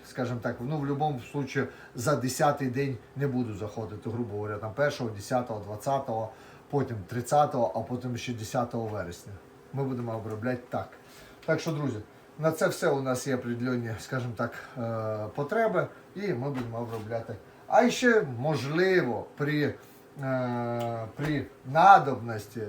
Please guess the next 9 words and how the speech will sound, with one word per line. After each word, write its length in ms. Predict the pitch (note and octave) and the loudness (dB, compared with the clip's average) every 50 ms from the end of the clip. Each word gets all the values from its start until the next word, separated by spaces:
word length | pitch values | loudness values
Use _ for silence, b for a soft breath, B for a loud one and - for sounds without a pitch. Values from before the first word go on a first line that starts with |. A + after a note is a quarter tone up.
| G2+ G2+ G2+ | -6 -6 -2
для 320 | B2 D3 D3 C#3+ C3 C3 B B B B B B - - - A#2+ A#2 | 0 2 4 4 4 4 B B B B B B -18 -10 -10 -6 -2
того, 240 | - D3+ C3+ B2 A#2 | 0 2 2 2 0
щоб 220 | - C#3 A#2+ B2 | -2 -2 -4 -4
спокійно 400 | A#2 - D3 C#3+ E3 D#3 D3+ D3 | -4 -6 -6 -4 -4 -4 -4 -4
спати, 520 | - - - A3 - - - - B2 A#2 A#2+ | -6 0 4 6 8 8 6 4 0 -4 -4
і 80 | F3 F#3 | -4 -6
ще 320 | - - - C4 A#3+ G3+ | -6 -4 -2 0 2 2
прольємо, 540 | - - C#3+ C#3 C#3 C3+ C3 C#3 C#3 C#3+ E3 | 2 0 -2 -2 0 0 0 0 2 2 4
е, 180 | E3+ F3 E3 | 4 4 2